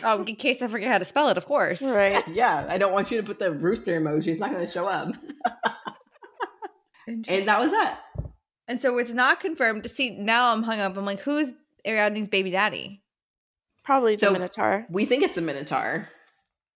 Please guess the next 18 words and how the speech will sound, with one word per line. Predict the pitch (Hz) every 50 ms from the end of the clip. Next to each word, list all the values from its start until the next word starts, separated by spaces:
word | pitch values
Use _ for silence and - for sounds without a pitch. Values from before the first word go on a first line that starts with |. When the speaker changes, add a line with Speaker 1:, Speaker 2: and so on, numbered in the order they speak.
| _ _ _ - - 160 156
Speaker 3:
We | 147 156
don't | 160 156 104 -
know | 156 156 160 156
for, | 156 - 151
she | - - 208
never | 196 185 190 196 208
fully | 208 - - 214 202 196 180 156 151
said, | - - 156 143 139 -
like, | 135 139 139 - -
it's | 165 160 156 -
the | 160
Minotaur, | 160 160 160 151 151 - - - -
but | 165 151
it | -
was | - 262 202
Speaker 1:
Was | -
it |
Speaker 3:
like | - 127 -